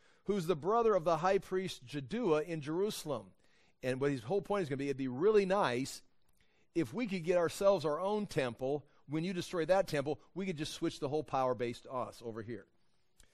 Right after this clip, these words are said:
Uh, and that there were many others of his own nation now with him that were desirous to have a temple in the place, places subject to him, Sanballat,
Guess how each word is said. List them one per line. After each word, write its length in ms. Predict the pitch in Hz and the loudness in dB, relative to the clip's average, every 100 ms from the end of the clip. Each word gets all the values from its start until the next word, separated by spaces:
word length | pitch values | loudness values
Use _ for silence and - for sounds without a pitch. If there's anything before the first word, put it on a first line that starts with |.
| _ _ _ _ _ - | _ _ _ _ _ 4
Uh, 200 | 147 139 - | 4 4 4
and 160 | 180 185 | 6 6
that 240 | 185 151 | 6 6
there 320 | 226 240 226 | 8 8 6
were 260 | 214 185 185 | 4 0 0
many 400 | 156 202 262 208 | 2 2 2 2
others 420 | 220 240 185 170 | 4 6 4 2
of 160 | 185 165 | -2 0
his 160 | 170 | -2
own 280 | 180 190 185 | 0 0 2
nation 400 | 175 233 - 131 | 0 0 -2 -4
now 280 | 131 131 135 | 0 0 0
with 340 | 135 208 254 | 2 2 2
him 240 | 123 127 143 - - | 0 -4 -6 -14 0
that 160 | 175 180 | 4 6
were 140 | 175 | 4
desirous 600 | 165 151 127 190 202 165 - | 0 -2 2 4 6 4 0
to 100 | 160 | 0
have 180 | 175 | 2
a 60 | 175 | 0
temple 500 | - 226 254 156 147 | -2 2 2 4 0
in 220 | 165 165 | 0 -2
the 80 | 170 | -2
place, 480 | 175 - 139 147 - _ _ _ _ _ - | -4 0 0 0 -6 _ _ _ _ _ -4
places 400 | 151 147 170 - | -2 -2 -4 -4
subject 420 | 160 127 160 - | -2 -2 -4 -4
to 120 | 156 | -4
him, 380 | 139 165 101 95 - | -2 -2 -4 -10 -20
Sanballat, 580 | - 151 131 117 92 | -6 -2 -2 -4 -8